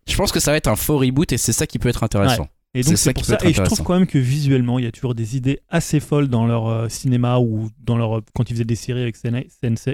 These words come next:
Speaker 2: eight. Euh, voilà, je trouve qu'elles ont un sens visuel, moi, assez dingue. Euh, même si, tu vois, par exemple, j'aime pas du tout un film comme, euh, Speed Racer.
Speaker 1: Ah non.
Speaker 2: Euh, je déteste
Speaker 1: C'est
Speaker 2: ça,
Speaker 1: normal.
Speaker 2: mais je trouve que visuellement, il y avait des tas de trucs, on en parlait tout à l'heure. Au,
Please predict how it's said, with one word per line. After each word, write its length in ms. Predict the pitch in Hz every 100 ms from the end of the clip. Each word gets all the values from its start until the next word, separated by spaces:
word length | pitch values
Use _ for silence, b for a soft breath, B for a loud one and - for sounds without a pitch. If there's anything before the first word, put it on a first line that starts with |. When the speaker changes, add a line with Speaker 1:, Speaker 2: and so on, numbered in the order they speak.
| 151
Speaker 2:
eight. 280 | 151 - 117 b b b b
Euh, 360 | 127 127 120 117
voilà, 180 | 117 127
je 60 | 117
trouve 160 | -
qu'elles 220 | - 117
ont 80 | 127
un 40 | 123
sens 340 | - 139 113
visuel, 380 | 123 127 131 147
moi, 300 | 117 117 113
assez 200 | 139 - 135
dingue. 320 | 139 147 117 B B B B -
Euh, 80 | 117
même 160 | 135
si, 180 | 147 160
tu 100 | 135
vois, 120 | 175
par 120 | 165 127
exemple, 160 | 147
j'aime 180 | 120 123
pas 100 | 170
du 80 | 151
tout 140 | 165
un 80 | 151
film 180 | - 147
comme, 220 | 131 117
euh, 320 | 113 113 110
Speed 240 | 113 - 120
Racer. 340 | 120 175 156 - _ _ _ -
Speaker 1:
Ah 80 |
non. 80 | 90
Speaker 2:
Euh, 380 | 117 113 110 110
je 80 | 110 -
déteste 240 | 123 131
Speaker 1:
C'est 80 | 92
Speaker 2:
ça, 60 | 95
Speaker 1:
normal. 200 | 175 165
Speaker 2:
mais 120 | 127
je 40 |
trouve 140 | - 175
que 80 | 135
visuellement, 580 | 120 123 147 151 147
il 80 | 131
y 40 | 117
avait 100 | 120
des 140 | 120
tas 180 | - 131
de 80 | 123
trucs, 180 | - 151
on 80 | 120
en 60 | 113
parlait 200 | 120 123
tout 140 | -
à 60 | 127
l'heure. 240 | 156 131 -
Au, 120 | 160